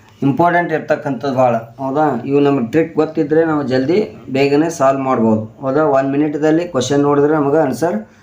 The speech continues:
ಗೊತ್ತಾಗಬೇಕು, ಹೌದಾ? ಫಸ್ಟ್ ಪ್ರಶ್ನೆ ನೋಡ್ರಿ, ಯಾವುದ್ರ ಮ್ಯಾಗ್ ಕೇಳಿರ್ತಕ್ಕಂಥ, ಕೋನಗಳ ಮ್ಯಾಗ್ ಕೇಳಿರ್ತಾರೆ. ಈಗ ಕು-, ಪ್ರಶ್ನೆ ನೋಡ್ರಿ,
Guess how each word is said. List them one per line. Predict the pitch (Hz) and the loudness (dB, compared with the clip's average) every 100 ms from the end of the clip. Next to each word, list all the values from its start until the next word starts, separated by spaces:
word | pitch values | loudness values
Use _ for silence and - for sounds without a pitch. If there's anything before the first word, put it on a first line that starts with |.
| _ _ _ 113 | _ _ _ -2
ಗೊತ್ತಾಗಬೇಕು, | 135 139 143 127 110 - - | 0 2 0 0 -2 -8 -14
ಹೌದಾ? | 135 131 160 - - - - - - | -6 -2 0 -2 -8 -20 -20 -10 -2
ಫಸ್ಟ್ | 160 - 160 | -2 -2 -4
ಪ್ರಶ್ನೆ | 147 151 - 151 | -2 -2 0 2
ನೋಡ್ರಿ, | 151 135 123 123 - - | 2 2 0 -2 -12 -14
ಯಾವುದ್ರ | 143 131 143 147 | -2 0 2 2
ಮ್ಯಾಗ್ | 147 143 | 0 -2
ಕೇಳಿರ್ತಕ್ಕಂಥ, | 139 131 113 123 113 113 110 - | -2 -2 0 -2 0 0 0 0
ಕೋನಗಳ | 143 147 143 143 | 2 2 2 2
ಮ್ಯಾಗ್ | 147 139 117 | 2 0 -2
ಕೇಳಿರ್ತಾರೆ. | 135 123 113 120 110 - - - - 147 | -2 0 0 -4 -8 -12 -20 -20 -6 -2
ಈಗ | 139 | 0
ಕು-, | 139 117 | -2 -2
ಪ್ರಶ್ನೆ | 135 160 180 | -2 -2 0
ನೋಡ್ರಿ, | 170 156 131 147 | 0 0 2 0